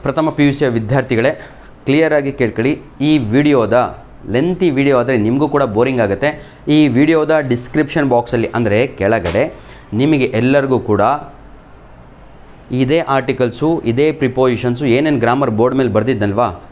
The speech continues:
ಪ್ರತಿಯೊಂದು ವಿಡಿಯೋ ಪೆನ್ನು ಪೇಪರ್ ತಗೊಂಡು ಎಕ್ಸ್ಪ್ಲನೇಷನ್ ಮಾಡಿದ್ದು, ಆ ವಿಡಿಯೋದ ಲಿಂಕನ್ನು ಕೊಟ್ಟಿರ್ತೇನೆ. ಅಲ್ಲಿ ಕ್ಲಿಕ್ ಮಾಡಿಬಿಟ್ಟು ಯಾರ್ಯಾರಿಗೆ ಗ್ರಾಮರ್ ಬಹಳ, ಬಹಳ ಡಿಫಿಕಲ್ಟು ಸರ್, ನಮಗೇನು ಅರ್ಥ ಆಗಿಲ್ಲ ಅಂತಾರೋ,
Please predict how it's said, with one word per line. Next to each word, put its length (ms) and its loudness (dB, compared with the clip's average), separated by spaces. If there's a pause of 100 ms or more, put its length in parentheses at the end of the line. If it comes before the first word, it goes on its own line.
(160)
ಪ್ರತಿಯೊಂದು 600 0
ವಿಡಿಯೋ 520 2 (800)
ಪೆನ್ನು 340 2
ಪೇಪರ್ 480 0
ತಗೊಂಡು 420 2
ಎಕ್ಸ್ಪ್ಲನೇಷನ್ 800 0
ಮಾಡಿದ್ದು, 680 0 (360)
ಆ 200 2
ವಿಡಿಯೋದ 460 2
ಲಿಂಕನ್ನು 640 0
ಕೊಟ್ಟಿರ್ತೇನೆ. 840 -2
ಅಲ್ಲಿ 200 2
ಕ್ಲಿಕ್ 400 -4
ಮಾಡಿಬಿಟ್ಟು 600 0
ಯಾರ್ಯಾರಿಗೆ 560 0
ಗ್ರಾಮರ್ 380 0
ಬಹಳ, 400 -2 (420)
ಬಹಳ 260 0
ಡಿಫಿಕಲ್ಟು 680 -2
ಸರ್, 200 -2
ನಮಗೇನು 540 0
ಅರ್ಥ 220 -2
ಆಗಿಲ್ಲ 440 -2
ಅಂತಾರೋ, 420 -4